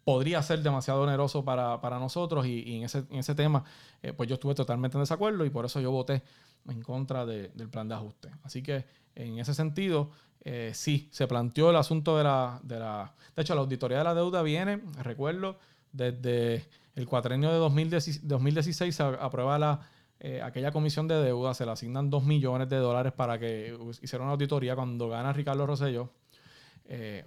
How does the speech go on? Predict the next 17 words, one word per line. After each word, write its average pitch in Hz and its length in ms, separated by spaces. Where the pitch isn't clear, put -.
recuerdo 135 420
que 147 240
le 135 140
eliminaron 123 500
los 147 120
recursos 143 540
y 127 60
le 120 80
quitaron 113 320
el 135 80
dinero 135 300
a - 20
la 135 80
comisión 131 340
de 135 60
auditoría. 127 580
Eh, 127 300